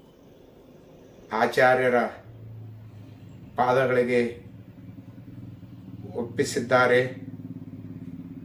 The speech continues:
ಮತ್ತು ತನ್ನ ಎಲ್ಲ ಆಸ್ತಿ, ಹಣ,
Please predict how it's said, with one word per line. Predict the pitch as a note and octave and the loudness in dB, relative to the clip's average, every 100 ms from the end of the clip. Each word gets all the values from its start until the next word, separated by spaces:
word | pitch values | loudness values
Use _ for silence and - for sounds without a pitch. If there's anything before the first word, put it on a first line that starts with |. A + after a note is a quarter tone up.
| - - - - | -16 -18 -18 -6
ಮತ್ತು | C3 - - C#3 C3 - - - - - - - - - - - - - - - - - | -2 0 6 6 4 -4 -16 -20 -20 -20 -20 -20 -20 -20 -20 -20 -20 -20 -20 -20 -10 0
ತನ್ನ | B2+ B2+ | 2 4
ಎಲ್ಲ | B2+ C3 C#3 | 4 4 2
ಆಸ್ತಿ, | C3 B2 C3 B2+ C3 B2 | 2 2 -2 -2 0 2
ಹಣ, | B2 | 2